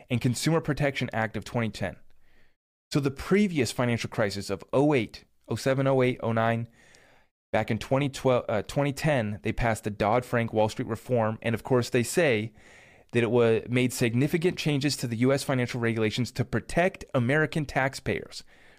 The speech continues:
Are you feeling protected right now? Right?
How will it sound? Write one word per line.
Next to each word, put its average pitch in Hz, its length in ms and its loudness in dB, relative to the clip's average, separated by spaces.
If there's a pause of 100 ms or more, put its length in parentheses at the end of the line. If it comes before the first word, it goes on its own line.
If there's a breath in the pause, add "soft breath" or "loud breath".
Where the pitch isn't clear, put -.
(160 soft breath)
Are 110 40 -2
you 104 100 0
feeling 151 300 0
protected 156 480 -2
right 101 200 0
now? - 240 -8 (840)
Right? 104 220 0